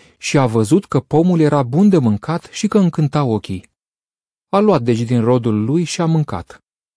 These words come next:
Mai târziu, ea i-a dat și lui Adam să mănânce din fruct, iar el a mâncat. De ce crezi că a făcut el aceasta? Deoarece ajunsese să o iubească pe Eva mai mult decât pe Jehova.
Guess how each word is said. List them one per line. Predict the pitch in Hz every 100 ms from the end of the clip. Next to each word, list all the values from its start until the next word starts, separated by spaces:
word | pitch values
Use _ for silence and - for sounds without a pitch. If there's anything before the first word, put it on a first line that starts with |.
| _ _ _ _ _
Mai | 104 101
târziu, | - 160 127 104 104 139 - _
ea | - 151
i-a | 147
dat | 139 160
și | - -
lui | 208 131
Adam | 107 120
să | 117 120
mănânce | 117 120 127 117
din | 107 101
fruct, | - 165 - - _ _
iar | 220 165
el | 143 147
a |
mâncat. | 131 127 - 95 - - _ _ _ _ _ _ _ _
De | - 190
ce | -
crezi | 226 - 131
că | -
a |
făcut | 110 - 110
el | 110 95
aceasta? | 92 104 90 - 98 87 _ _ _ _ _ _ _ _ _ _
Deoarece | 127 127 104 95 - 120 151
ajunsese | - 135 123 113 160 160
să | 156 151
o | 135
iubească | 120 117 151 -
pe | 143 117
Eva | 131 151 156
mai | 151 143
mult | 135 151 208
decât | 139 - 123
pe | -
Jehova. | 110 101 110 98 92